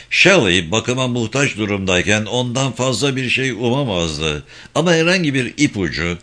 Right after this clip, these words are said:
herhangi bir bilgi bile değerli olabilirdi.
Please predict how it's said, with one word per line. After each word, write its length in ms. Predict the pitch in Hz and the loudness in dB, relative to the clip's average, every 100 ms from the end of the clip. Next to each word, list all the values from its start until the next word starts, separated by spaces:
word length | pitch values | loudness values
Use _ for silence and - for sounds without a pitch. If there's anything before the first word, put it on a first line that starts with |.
| _ | _
herhangi 460 | 104 135 165 170 139 | -2 0 2 0 -2
bir 300 | 131 117 82 | -4 -4 -2
bilgi 360 | 123 120 120 123 | -2 -2 -2 -2
bile 260 | 92 107 | -2 0
değerli 380 | 120 131 135 139 | 0 0 -2 -2
olabilirdi. 840 | 160 151 120 98 98 87 80 85 | 0 0 -2 0 0 0 0 -2